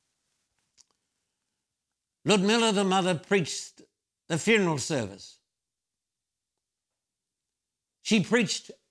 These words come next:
about the love of God. She preached about Christ. She told the story of redemption.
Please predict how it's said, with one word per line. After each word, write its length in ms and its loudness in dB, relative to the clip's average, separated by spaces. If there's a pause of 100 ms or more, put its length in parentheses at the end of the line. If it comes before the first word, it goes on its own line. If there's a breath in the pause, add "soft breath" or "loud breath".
about 300 2
the 80 0
love 200 4
of 140 0
God. 240 2
She 140 -2
preached 360 0
about 300 0
Christ. 560 -4 (3000)
She 160 4
told 320 4
the 100 4
story 460 2 (240)
of 160 2
redemption. 640 0